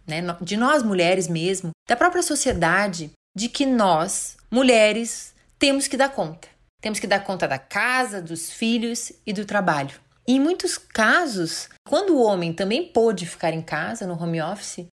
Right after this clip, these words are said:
muitas vezes ele saía de casa pra poder trabalhar, produzir,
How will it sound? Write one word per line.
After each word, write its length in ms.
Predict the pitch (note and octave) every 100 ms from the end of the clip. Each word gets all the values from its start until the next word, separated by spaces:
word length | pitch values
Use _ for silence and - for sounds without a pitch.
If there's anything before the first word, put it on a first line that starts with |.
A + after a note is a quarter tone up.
| -
muitas 380 | C#4+ G#4 G#4+ D#4
vezes 480 | C4+ B3 C4 C#4 -
ele 240 | A3 A3+
saía 320 | - A3 A#3+
de 140 | D#4 E4
casa 520 | A#3+ G3 G#3+ A#3 F4 -
pra 140 | - G#3
poder 240 | F#3 F3
trabalhar, 720 | E3+ D#3 D#3+ C#3 C3 F3 D4 -
produzir, 680 | F#3+ F3 F3 D#3+ E3 G#3